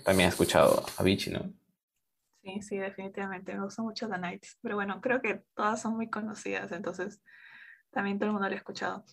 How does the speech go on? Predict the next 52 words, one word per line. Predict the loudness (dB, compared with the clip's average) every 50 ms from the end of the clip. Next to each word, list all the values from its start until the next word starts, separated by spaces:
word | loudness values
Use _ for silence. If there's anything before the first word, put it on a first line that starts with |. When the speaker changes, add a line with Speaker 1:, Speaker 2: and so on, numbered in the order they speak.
| _ _ _ _ _ -20 -20 -20 -20 -20 _ _ 0
Speaker 2:
Eh, | 0 0 0 -2 -2 -4 -4 -6 -8 -2 4
yo | 4
iba | 6 6
a | 6
mencionar | 4 2 0 0 2 2 2 2
que | 0 -4 -4
justo | -2 -4 -4 -4 -6 _ _ -2 0
el | 2 2 0
director | 0 -2 -4 -4 -4 -4 -4 -4 -2
que, | 0 0 2 2 0 -2 -4
que | -6
está | -8 -8 -8
sacando | -6 -6 -4 -2 -2 -2 -2
este | -2 0 2 2
documental | 2 0 -2 -6 -8 -6 -2 0 0 0 0 -2
había | -2 0 0 0
dicho | -2 -2 -2 -2
de | 0 0 0
que | 2 2 2 2 2
un | 0 0
poco | 0 0 2 2
el | 2 0
objetivo | 0 -2 -2 -4 -4 -2 0 0 0 2
de | 2 2
eso | 0 -2 -4
también | -6 -6 -4 -4 -4 -6
es | -4 -2
como | 2 4 4 4
ofrecer | 2 2 -2 0 2 4 4
esta | 4 4 2 0 0 0 0 0
nueva | 2 4 4 4
perspectiva | 2 -2 -6 -4 -6 -6 -2 2 2 2
honesta, | 2 2 0 0 -2 -4 -8 -8 -8
¿no? | -6 -6 -6 -8 -8 -10 -14 -18 -20 -20 -20 -12 -6
Y | -4 -2
nueva | 2 4 4 6 6 6 6 4
del | 4 2 0
artista, | 0 -2 -2 -4 -6 -6 -8 -10 -12 -12 -12 -14 -18 -18 -18 -8 -2 0
lo | 2
cual | 4 6 6 4
es, | 4 2 -2 _ _ -16 -14 -14 -4 2
es | 4 4 4 2 -2 -6 -2 -2
súper | 0 2 4 2
interesante, | 2 4 2 2 2 2 0 -2 -2 -2 0 2
creo, | 2 2 2
especialmente | 2 0 -2 -4 -2 -2 0 2
para | 4 6 6
los | 6 4 2 2
fans | 4 4 4 4 2 -2
como | -2 -2 -2 0
tú, | 0 -2
Miguel. | 0 0 0 0 0 -2